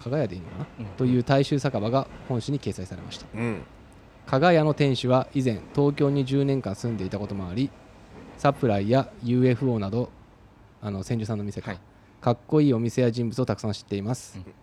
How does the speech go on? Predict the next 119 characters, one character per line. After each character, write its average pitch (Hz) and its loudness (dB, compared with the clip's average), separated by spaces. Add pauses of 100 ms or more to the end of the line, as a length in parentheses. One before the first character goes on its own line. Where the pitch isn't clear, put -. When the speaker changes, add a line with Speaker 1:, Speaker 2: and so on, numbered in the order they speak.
(220)
Speaker 1:
ま 123 0
た、 143 2
み 156 0
ん 165 2
な 165 4
の 139 4
に 113 -2
通 120 -2
っ 117 4
て 123 -2
い 113 0
た 107 0
こ 107 -6
と 104 -6
も 95 -6
あ 92 -4
り、 117 -4 (380)
加 123 -4
賀 139 4
屋 123 4
が 110 0
五 110 -2
周 131 0
年 107 -2
の 98 -6
際 101 -6
に 92 -6
は、 120 -2 (220)
五 139 -2
郎 127 2
さ 104 -2
ん 104 -4
が 120 -2 (160)
加 123 -4
賀 139 2
屋 110 2
オ 104 0
リ 110 -2
ジ 123 -4
ナ 117 -2
ル 117 -2
の 113 -4
T 117 -4
シ 113 0
ャ 110 2
ツ 131 -4
を 123 0
デ 107 -4
ザ 104 -4
イ 98 -4
ン 98 -8
し - -12
た 101 -8
り 104 -6
な 80 -14
ど、 123 -6
Speaker 2:
う 104 -16
ん。 95 -14 (320)
Speaker 1:
か 120 0
っ 110 -2
こ 147 2
い 139 4
い 110 0
人 113 -6
た 101 -2
ち - -14
と 131 -6
の 120 -2
つ - -8
な 110 -2
が 110 0
り 110 -2
が 104 -2
あ 95 -2
り、 76 -10 (480)
か 113 -2
っ 107 -2
こ 139 2
い 131 4
い 120 -4
カ 120 2
ル 117 -2
チ 107 -2
ャ 98 2
ー 101 2
を 117 2
よ 113 -2
く - -16
知 - -8
る 117 -2
店 117 -2
主 - -14
か 107 -4
ら 120 0 (120)
い 120 -8
ろ 123 2
い - 4
ろ 131 4
お 123 4
話 131 -2
を 131 0
聞 - -14
く 143 -6
の 127 -4
が 147 4 (100)
僕 110 -2
は 160 6
大 123 2
好 - -16
き - -18
で - -14
す。 - -20
Speaker 3:
う 82 -16
ん。 80 -16 (640)
Speaker 1:
そ - -2
し - -4
て 190 2
先 143 2
日 123 -2